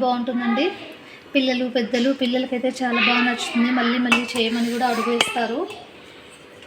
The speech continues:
అడుగుతారు కూడా, అంత టేస్టీగా ఉంటుంది. చూడండి ఫ్రెండ్స్, ఇదైతే కొబ్బరి తురుము, బెల్లము, అలా బియ్య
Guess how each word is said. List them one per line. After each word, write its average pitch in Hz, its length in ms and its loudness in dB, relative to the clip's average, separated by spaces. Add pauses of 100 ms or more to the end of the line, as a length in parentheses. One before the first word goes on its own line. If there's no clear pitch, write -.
(200)
అడుగుతారు 247 520 2
కూడా, 269 160 4 (760)
అంత 233 140 4 (120)
టేస్టీగా 240 500 2 (100)
ఉంటుంది. 226 380 4 (2000)
చూడండి 269 320 -6
ఫ్రెండ్స్, 285 260 -10 (320)
ఇదైతే 240 340 -8 (540)
కొబ్బరి 233 400 -6
తురుము, 233 340 -2 (420)
బెల్లము, 233 440 -2 (800)
అలా 240 140 -2 (1300)
బియ్య 269 180 2